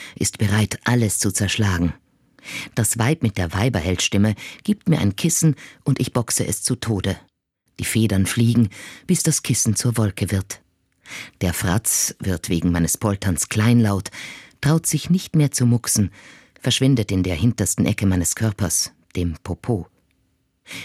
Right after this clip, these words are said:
Die Türklingel reißt mich aus meiner Ekstase. Ich habe jegliches Zeitgefühl verloren. Der Arzt führt mich wieder ab und bringt mich nach Hause. Er legt mich ins Bettchen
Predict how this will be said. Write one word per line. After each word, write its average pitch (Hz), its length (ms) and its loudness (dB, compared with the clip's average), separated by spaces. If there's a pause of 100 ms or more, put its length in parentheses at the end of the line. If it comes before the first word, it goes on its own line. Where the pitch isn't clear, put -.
(140)
Die 139 100 2
Türklingel 170 760 2
reißt 120 400 2
mich 120 280 0
aus 110 160 -2
meiner 107 240 2
Ekstase. 95 680 -2 (800)
Ich - 160 -8
habe 92 120 2
jegliches 90 580 -2
Zeitgefühl 92 560 -2
verloren. 87 500 2 (1000)
Der 175 160 0
Arzt 147 300 0
führt - 280 0
mich 120 160 2
wieder 107 180 0
ab 117 180 -2
und 92 220 -2
bringt - 340 0
mich 82 180 -2
nach 82 240 -4
Hause. - 300 -4 (460)
Er 82 80 -2
legt 82 260 -6
mich - 120 -6
ins - 180 -4
Bettchen 101 540 0